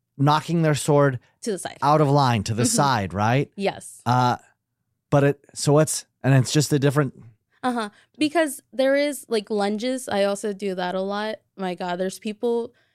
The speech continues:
Speaker 2: there's one called exploding lunge where you just kind of throw yourself and you go, like, a few feet forward.
Speaker 1: Oh, wow.
Speaker 2: It's crazy.
Speaker 1: So then
Speaker 2: because
Speaker 1: you're covering that distance quick, huh?
Speaker 2: Yes. Mm-hmm. And so there's, um, different names for it. There's so many names for it.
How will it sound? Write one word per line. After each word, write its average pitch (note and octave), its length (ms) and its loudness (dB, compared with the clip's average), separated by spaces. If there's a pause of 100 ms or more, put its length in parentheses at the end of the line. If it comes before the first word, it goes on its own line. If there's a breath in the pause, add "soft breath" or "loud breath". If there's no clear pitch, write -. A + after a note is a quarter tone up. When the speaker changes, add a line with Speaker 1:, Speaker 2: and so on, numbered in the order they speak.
(140)
Speaker 2:
there's A3 260 -2
one A3 300 -2
called G#3 400 -2 (100)
exploding G3 720 -4
lunge A3+ 260 -6
where G#3 140 -4
you F#3+ 160 -6
just F#3 320 -10
kind G3+ 220 -8
of E3+ 60 -10 (200)
throw F#3+ 160 -6
yourself F#3 460 -6
and F#3+ 120 -2
you F#3 80 -4
go, G3 160 0
like, F#3+ 160 -2
a F#3+ 60 -8
few G#3+ 300 -6
feet G3 280 -10
forward. F3+ 440 -4
Speaker 1:
Oh, A2+ 200 0
wow. E2+ 380 -6
Speaker 2:
It's A3 160 0
crazy. F3 580 -6
Speaker 1:
So G2+ 120 0
then C#3+ 60 4
Speaker 2:
because D#3 100 4
Speaker 1:
you're C#3+ 100 2
covering D#3 360 2
that C#3 180 0
distance C3+ 440 0
quick, D3 340 2
huh? - 60 -16
Speaker 2:
Yes. F#3 520 -2
Mm-hmm. G#3+ 480 -4 (380)
And B3+ 220 0
so A3+ 380 0
there's, A#3 720 -2
um, G3 560 -2 (100)
different C4+ 360 -2
names G#3+ 320 -2
for G#3+ 120 -4
it. F3+ 120 0
There's G3+ 220 -4
so A#3 140 -4
many G#3 280 -4
names F#3 280 -6
for F3+ 80 -10
it. F3 200 -10